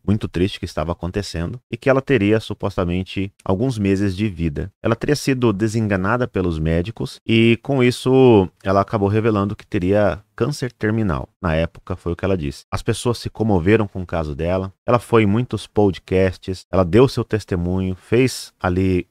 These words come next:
apresentadores, né, entrevistadores de podcast chorarem, né, com a situação. A internet se comoveu, o perfil dela do Instagram, das redes sociais, cresceu demais, com, por exemplo, o Instra-, Instagram passando de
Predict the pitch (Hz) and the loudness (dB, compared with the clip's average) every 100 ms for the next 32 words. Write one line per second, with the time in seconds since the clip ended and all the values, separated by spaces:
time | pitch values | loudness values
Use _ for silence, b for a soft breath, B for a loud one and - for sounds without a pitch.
0 | _ - - 95 92 98 85 87 104 85 | _ -6 -2 -2 -2 -4 -2 2 2 0
1 | - - 78 87 85 87 - 85 90 82 | -8 -10 -6 -4 -4 -6 -4 -2 0 -2
2 | - 90 - - 82 - - 151 131 95 | -2 -4 -4 -6 -6 -6 -4 0 4 6
3 | 107 98 90 87 95 113 - 101 98 - | 6 4 0 -2 -4 -6 -4 0 0 -2
4 | 95 104 90 - 95 95 104 107 - 113 | -6 -4 -4 -4 -4 -2 -4 -6 -2 2
5 | 143 139 139 - 120 123 101 90 104 113 | 4 4 0 -2 -2 2 2 4 2 2
6 | 127 - 123 - 151 110 107 104 104 107 | -2 -2 -4 -2 -2 2 4 2 -2 -6
7 | - 85 80 92 95 85 80 90 - 95 | -4 -4 0 2 2 0 0 -4 -4 -10
8 | - 82 85 - - - - 123 110 143 | -6 -4 -4 -6 -4 -2 -2 -4 -2 -2
9 | 123 90 92 104 107 - 101 98 95 104 | 0 2 2 0 -4 -6 0 0 0 0
10 | 92 92 101 98 - 95 - 92 - 92 | 0 -2 -4 -8 -4 -4 -6 -12 -6 -2
11 | 87 90 87 - 92 87 82 85 | -2 -2 -6 -4 -6 -4 -4 -4